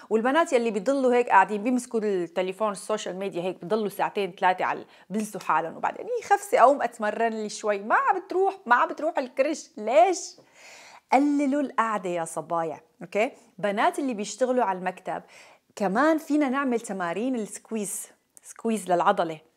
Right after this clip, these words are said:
عملي لها سكويز، عملي لها خمسين مرة. أنا بنت إفريقية قالت لي نحن بإفريقيا، يعني هدول الإفريقيات بتلاقيهم مؤخراتهم سوبر بيرفكت، بتقلي إنه نحن بنعمل لها سكويز مية عدة في اليوم.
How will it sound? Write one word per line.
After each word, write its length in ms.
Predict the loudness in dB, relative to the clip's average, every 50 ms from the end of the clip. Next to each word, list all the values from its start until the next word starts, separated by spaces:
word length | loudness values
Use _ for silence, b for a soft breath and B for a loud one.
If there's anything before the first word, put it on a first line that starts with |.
| _ _ -8
عملي 240 | -6 -4 -2 0 0
لها 80 | 0
سكويز، 440 | 0 -2 -6 -6 -6 -4 -4 -4 -6
عملي 360 | -6 -6 -6 -4 -4 -2 0
لها 100 | 0 -2
خمسين 460 | -2 -2 -6 -8 -6 -6 -6 -4 -2
مرة. 200 | -2 -4 -4 -4
أنا 180 | -4 -4 -4 -4
بنت 280 | -2 -2 -4 -4 -6 -8
إفريقية 520 | -10 -8 -8 -8 -8 -6 -6 -2 -2 0
قالت 240 | -2 -2 -4 -8 -8
لي 80 | -10
نحن 220 | -10 -8 -8 -10 -8
بإفريقيا، 640 | -8 -8 -10 -10 -12 -10 -10 -10 -10 -8 -8 -8 -10 B B B B B B B
يعني 240 | -4 -4 -4 -4 -4
هدول 220 | 0 0 2 2
الإفريقيات 760 | 0 -2 -4 -6 -6 -8 -10 -10 -8 -6 -4 -2 -2 -2 -2 -4 -8
بتلاقيهم 280 | -4 -2 -2 -2 -2 -2
مؤخراتهم 600 | -4 -6 -6 -6 -6 -4 -2 -2 -2 -2 -4 -6
سوبر 500 | -6 -12 -10 -8 -6 -6 -4 -4 -6 -4
بيرفكت، 580 | -2 0 0 0 -2 -2 -6 -6 -6 -8 -18 B B B B B B B B B B
بتقلي 460 | -10 -10 -10 -6 -2 0 0 2 2 0
إنه 120 | 0 -2
نحن 260 | -4 -4 -2 -2 -2
بنعمل 320 | 0 0 0 0 0 2 2
لها 60 | 2
سكويز 360 | 2 0 -4 -2 -2 0 0
مية 140 | -2 -2 -2 -2
عدة 260 | -4 -4 -2 -4 -8
في 100 | -6 -6
اليوم. 260 | -8 -6 -6 -8 -8